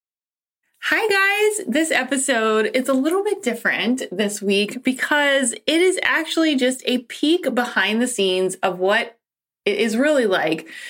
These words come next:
to run a business and work full time and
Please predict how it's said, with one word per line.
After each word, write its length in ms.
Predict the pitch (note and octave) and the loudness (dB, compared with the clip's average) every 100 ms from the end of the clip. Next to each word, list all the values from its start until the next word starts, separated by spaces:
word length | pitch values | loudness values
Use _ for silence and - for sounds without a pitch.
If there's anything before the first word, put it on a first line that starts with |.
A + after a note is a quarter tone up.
| - - | -12 -2
to 380 | A#3 A3 G#3 | 2 4 4
run 240 | G3 G3+ A#3 | 2 0 2
a 20 | |
business 480 | G#3 F#3 G3 F#3+ F#3+ | 0 0 0 0 0
and 180 | F#3 F#3 | -2 0
work 220 | F3+ F#3 | 0 0
full 200 | G#3+ G3+ | -2 -2
time 520 | - F3+ F3 E3+ F3+ _ - - - | -2 0 0 0 -6 _ -20 -20 -6
and 500 | G3+ G3 G3 G3 | -2 0 0 -2